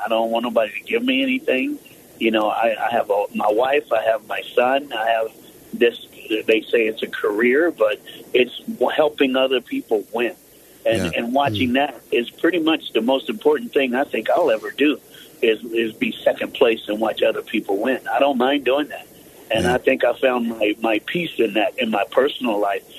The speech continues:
Speaker 1: instead of striving to, "I gotta win, gotta win, gotta get there, gotta
Speaker 2: Yeah.
Speaker 1: make this and that happen." And they, and there's nothing wrong with that.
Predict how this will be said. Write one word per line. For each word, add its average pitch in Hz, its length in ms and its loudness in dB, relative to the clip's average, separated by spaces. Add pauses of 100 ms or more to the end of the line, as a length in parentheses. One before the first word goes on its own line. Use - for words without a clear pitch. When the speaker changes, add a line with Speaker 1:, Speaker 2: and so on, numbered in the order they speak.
(240)
Speaker 1:
instead 117 360 2
of 110 140 0
striving 120 580 0
to, 107 100 2
"I 104 100 0
gotta 113 220 2
win, 113 220 -2
gotta 110 180 0
win, 113 260 -4
gotta 107 180 -4
get 120 220 -2
there, 113 180 2
gotta 110 200 2
Speaker 2:
Yeah. 107 60 -2
Speaker 1:
make 113 200 -2
this 117 200 -2
and 107 120 -6
that 117 200 2 (120)
happen." 113 280 -2
And 143 120 0
they, 214 240 0 (220)
and 165 100 2
there's 196 160 4
nothing 190 320 0
wrong 156 220 0
with 139 160 -2
that. 95 200 -4